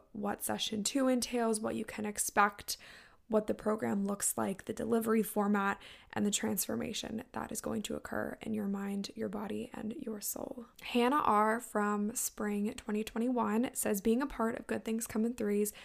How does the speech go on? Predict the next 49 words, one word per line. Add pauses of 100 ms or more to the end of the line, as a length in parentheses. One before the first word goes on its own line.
(140)
has
challenged
me
in
many
ways,
particularly
in
changing
my
perspective
of
health
and
wellness. (380)
I
love
the
practical
advice
and
the
way
Lily
simplified
healthy
living. (320)
It
seems
far
more
manageable
now.
I
will
continue
to
implement
the
things
that
I've
learned
throughout
the
program
and
practicing
grace